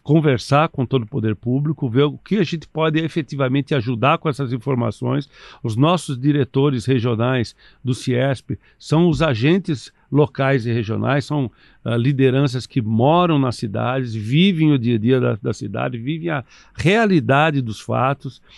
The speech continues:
sentem na pele essas, essas mudanças e são agentes que vão, ah, lideranças que vão ajudar a aglutinar todas essas informações pra efetivamente a gente revisar a vocação da cidade.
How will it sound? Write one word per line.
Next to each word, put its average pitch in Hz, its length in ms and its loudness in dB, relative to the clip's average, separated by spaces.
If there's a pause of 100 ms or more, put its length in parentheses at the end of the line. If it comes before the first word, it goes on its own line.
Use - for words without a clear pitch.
(220)
sentem 202 560 2
na 156 200 2
pele 160 400 2
essas, - 480 -4
essas 120 320 -4
mudanças 139 840 0 (260)
e 170 60 -2
são 190 300 0
agentes 156 560 0
que 196 160 -4
vão, 147 320 2 (320)
ah, 139 100 2 (160)
lideranças 147 960 2 (240)
que 170 120 0
vão 151 360 2
ajudar 143 300 2
a - 20 4
aglutinar 165 680 2
todas 156 360 -4
essas 147 180 -2
informações 143 720 -2 (300)
pra 160 160 2
efetivamente 156 840 0
a 156 60 0
gente 160 340 0
revisar 156 880 0 (340)
a 135 120 0
vocação 180 680 0
da 147 100 -2
cidade. - 380 -6